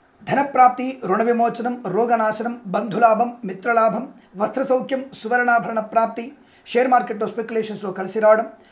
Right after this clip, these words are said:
సకాల శుభోజనం, కృత్రిమ సహజమైన సత్సంతాన ప్రాప్తి పొందుకోవడం, వైద్యులకి, వైద్య బృందాల వారికి అనుకూలతలు, ఎల్ఐసి మెడికల్ గృహ నిర్మాణ ఏజెంట్లకి శుభకరము, కలిసి వచ్చేటువంటి అవకాశాలు పుష్కలంగా ఉన్నాయి.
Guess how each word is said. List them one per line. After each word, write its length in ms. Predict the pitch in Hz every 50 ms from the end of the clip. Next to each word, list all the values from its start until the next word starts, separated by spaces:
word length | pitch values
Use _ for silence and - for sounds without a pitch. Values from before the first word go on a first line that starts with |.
| _
సకాల 520 | - - 220 - - 240 226 226 220 214 185
శుభోజనం, 600 | 185 - 185 - - 226 214 185 226 240 - - - _ _ _ -
కృత్రిమ 420 | 254 240 - - 294 277 277 277 269
సహజమైన 460 | - - - 240 247 226 247 240 240
సత్సంతాన 500 | 214 208 196 - - 220 208 202 214 202
ప్రాప్తి 340 | 185 - 196 202 185 - 208
పొందుకోవడం, 340 | 214 214 214 208 214 220 220 - - - - _ -
వైద్యులకి, 400 | 190 190 208 185 220 214 202 208
వైద్య 220 | 196 190 180 175 175
బృందాల 360 | 170 190 208 214 226 208 202
వారికి 240 | 196 185 175 - 170
అనుకూలతలు, 500 | 165 185 185 220 214 214 226 233 240 240 -
ఎల్ఐసి 400 | 220 240 262 262 262 - 269 247
మెడికల్ 380 | 240 208 214 214 220 208 226 220
గృహ 160 | 190 185 208
నిర్మాణ 380 | 208 214 208 208 208 202 180 160 - - - - -
ఏజెంట్లకి 580 | 214 208 247 233 226 220 208 185 180 156 - - _ _ - - -
శుభకరము, 520 | 220 170 208 220 226 208 208 202 202 208 - - -
కలిసి 220 | 202 233 - 214
వచ్చేటువంటి 460 | 202 180 - 190 180 175 180 170 180 180
అవకాశాలు 460 | 170 175 180 180 180 175 170 190 190 196
పుష్కలంగా 480 | 196 254 - - 302 277 262 208 185
ఉన్నాయి. 240 | 170 165 160 135 -